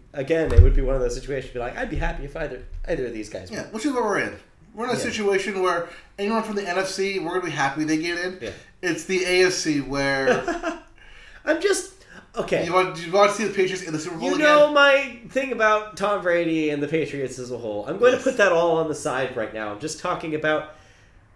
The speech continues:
Speaker 1: what's interesting about a game, about a Super Bowl to me.
Speaker 2: Yeah.
Speaker 1: And I think
Speaker 2: It's the
Speaker 1: having
Speaker 2: halftime
Speaker 1: teams
Speaker 2: show.
Speaker 1: that have, yes, also that. But also having teams that haven't been there before is incredibly exciting.
Speaker 2: Oh, yeah.
Speaker 1: And that's what I want.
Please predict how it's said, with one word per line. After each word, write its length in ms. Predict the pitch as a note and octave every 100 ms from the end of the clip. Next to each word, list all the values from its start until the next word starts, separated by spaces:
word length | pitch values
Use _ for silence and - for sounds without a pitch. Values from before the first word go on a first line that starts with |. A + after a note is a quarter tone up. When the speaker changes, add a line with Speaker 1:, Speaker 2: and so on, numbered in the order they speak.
| _
Speaker 1:
what's 280 | D3+ F#3 -
interesting 480 | D#3+ D#3 - D#3+ C3
about 200 | C#3+ B2+
a 20 |
game, 440 | - G#2+ A2 C3+ - - -
about 240 | C3+ A#2+
a 40 | A#2
Super 220 | C#3 C3
Bowl 160 | D#3 D#3+
to 80 |
me. 260 | E3 F3 F#3
Speaker 2:
Yeah. 220 | C#3+ A2+ G#2+ -
Speaker 1:
And 80 | D3+
I 100 | E3+
think 280 | G3 F#3+
Speaker 2:
It's 120 | E3 F3+
the 80 | F#3+
Speaker 1:
having 340 | F3 E3 E3
Speaker 2:
halftime 60 | C#3+
Speaker 1:
teams 100 | C#3
Speaker 2:
show. 180 | - - -
Speaker 1:
that 200 | F3+ F3+
have, 140 | C#3+
yes, 260 | C3+ A#2 -
also 260 | B2 B2+ A#2
that. 240 | F2+ - - - _ _
But 260 | F3 E3 E3+
also 340 | G3 - F#3+
having 300 | F3+ G3+ A3+
teams 300 | - A3 F3+
that 100 | F3
haven't 320 | F3 F3 A#2
been 200 | A#2 C3
there 180 | E3 F3
before 540 | F3+ F#3 G3 G3+ G#3+ - - - -
is 300 | D#3 D3+ -
incredibly 1080 | D#3 D#3 - - E3+ F3+ F#3+ F3+ F3+ F3
exciting. 560 | C#3+ - - A#2 G#2+ E2+ - - -
Speaker 2:
Oh, 80 | D3
yeah. 140 | D#3 - -
Speaker 1:
And 120 | B2+
that's 220 | D3 C#3+
what 80 | D#3
I 60 |
want. 100 | B2+